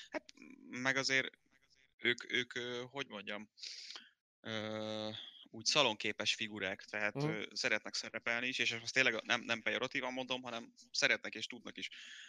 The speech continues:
Speaker 1: Hók ugye videókat vág, aztán gondolom így, hogy kirakták ezt a Facebook oldalt ide is, ez egy jó eszköz nekik arra, hogy ott is megjelenjenek.
Speaker 2: Mhm.
Speaker 1: Meg magánemberként szerintem ők nem is nagyon futtatják magukat, tehát hogyha odaírnak egy poszt alá, ahova moderálni kéne, vagy, vagy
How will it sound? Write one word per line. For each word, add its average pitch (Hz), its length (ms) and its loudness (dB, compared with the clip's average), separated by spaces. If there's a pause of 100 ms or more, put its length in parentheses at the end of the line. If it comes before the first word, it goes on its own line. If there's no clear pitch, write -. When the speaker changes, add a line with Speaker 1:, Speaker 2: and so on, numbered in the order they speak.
(120)
Speaker 1:
Hók 131 200 0
ugye 104 140 2
videókat 110 520 -2
vág, 107 260 0 (680)
aztán 113 320 2
gondolom 113 520 -4
így, - 200 -2
hogy 120 120 -4
kirakták 110 400 -2
ezt 110 160 -2
a 110 40 -12
Facebook 110 400 -8
oldalt 104 300 -2
ide 120 200 -4
is, 127 180 -2
ez 104 220 -4
egy 104 140 -2
jó 101 140 -4
eszköz 98 280 -4
nekik - 240 -12
arra, 92 200 -6
hogy 104 120 -8
ott - 120 -10
is - 120 -6
megjelenjenek. 95 580 -8 (100)
Speaker 2:
Mhm. 151 140 0 (1120)
Speaker 1:
Meg 139 240 4
magánemberként 156 760 4
szerintem 143 380 -2
ők 135 100 -2
nem 151 120 0
is 139 140 4
nagyon 120 220 2
futtatják 110 540 -6
magukat, 110 340 -8
tehát 117 160 -4
hogyha 123 220 -2
odaírnak 123 380 0
egy 110 100 -8
poszt - 280 -4
alá, 104 140 2
ahova 107 200 -2
moderálni 107 440 -4
kéne, 107 300 -6
vagy, 98 300 -10
vagy 92 200 -10